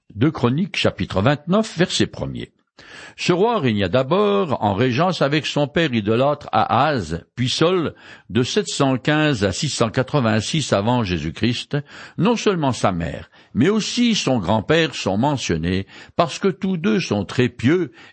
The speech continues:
et ont certainement eu une influence bénéfique sur le futur monarque. Je continue. Au premier mois de la première année de son règne, il rouvrit les portes du temple de l'Éternel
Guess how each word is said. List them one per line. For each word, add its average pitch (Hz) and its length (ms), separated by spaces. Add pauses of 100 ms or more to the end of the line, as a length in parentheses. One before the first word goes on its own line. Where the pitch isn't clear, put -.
et 202 120
ont 208 120
certainement 240 800
eu 233 400
une 120 200
influence 95 560
bénéfique 120 720 (220)
sur 202 220
le 113 100
futur - 680
monarque. - 720 (160)
Je 123 140
continue. 80 480 (840)
Au 170 120
premier 240 320
mois 269 240
de 170 80
la 101 120
première 110 420
année 110 220
de 95 120
son 65 200
règne, 58 440 (440)
il 80 160
rouvrit 135 680
les 143 160
portes 131 360
du 101 200
temple 139 400
de 113 100
l'Éternel 123 720